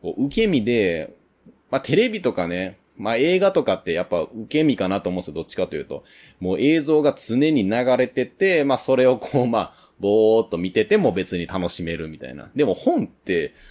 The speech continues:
ぼーっと読んでたら何の話かわからなくなるし、なんかもう自分がどこの行を読んでるのかもわからなくなるんで、ある程度集中して、その世界に入ってっていうか、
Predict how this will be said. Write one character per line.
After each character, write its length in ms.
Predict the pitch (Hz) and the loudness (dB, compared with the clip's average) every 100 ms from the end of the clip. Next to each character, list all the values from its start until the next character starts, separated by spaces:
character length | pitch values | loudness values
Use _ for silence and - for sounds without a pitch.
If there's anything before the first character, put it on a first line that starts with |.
| - - 87 | -20 -20 0
ぼ 320 | 131 208 330 | 4 6 6
ー 40 | 359 | 2
っ 80 | |
と 100 | - | 2
読 160 | 117 101 | 4 4
ん 60 | 110 | 2
で 100 | 127 | 2
た 120 | 85 | 2
ら 300 | 87 80 78 | 2 2 2
何 160 | 104 123 | 0 0
の 80 | |
話 280 | 120 226 - | 2 0 0
か 100 | 95 | 0
わ 100 | 104 | 0
か 100 | - | 2
ら 80 | 147 | 0
な 40 | |
く 100 | 143 | 0
な 100 | 87 | -4
る 100 | 78 | -6
し、 380 | 71 85 71 55 - _ _ _ _ _ _ _ _ | -8 -10 -10 -12 -18 _ _ _ _ _ _ _ _
な 120 | 107 127 | -6 -4
ん 20 | |
か 100 | - | -2
も 100 | 104 | -4
う 20 | |
自 180 | 98 120 | -2 0
分 120 | 147 | 4
が 80 | 165 | 4
ど 160 | 139 190 | 4 4
こ 100 | 208 | 4
の 160 | 196 | 2
行 180 | 180 190 | 4 4
を 40 | 127 | 6
読 160 | 101 | 4
ん 60 | 101 | 2
で 80 | 120 | 0
る 40 | |
の 80 | 104 | 2
か 80 | 85 | 0
も 100 | 98 | 0
わ 60 | |
か 120 | - 156 | 2 2
ら 80 | |
な 100 | 151 | 2
く 80 | 123 | 0
な 100 | 78 | -4
る 100 | 78 | -6
ん 80 | 67 | -6
で、 120 | 95 | -2
あ 100 | 90 | 0
る 80 | 165 | 0
程 180 | 202 370 | 4 4
度 100 | 120 | 4
集 320 | - 147 156 | 0 2 2
中 220 | 151 151 | 2 0
し 100 | 143 | 0
て、 320 | - 123 85 - - - - | 0 0 0 -2 -18 -20 -14
そ 260 | - 175 | -6 -2
の 120 | 180 | 0
世 180 | 175 190 | 0 -2
界 520 | 180 156 117 87 - _ _ _ _ _ _ _ _ _ _ _ | -2 2 2 2 -4 _ _ _ _ _ _ _ _ _ _ _
に 160 | 120 127 | -2 -2
入 320 | - 143 151 | -4 -2 -2
っ 60 | |
て 300 | - _ - | -4 _ -8
っ 60 | 90 | -8
て 140 | - | -6
い 40 | 78 | -10
う 80 | 65 | -8
か、 380 | - 67 50 | -4 -4 -4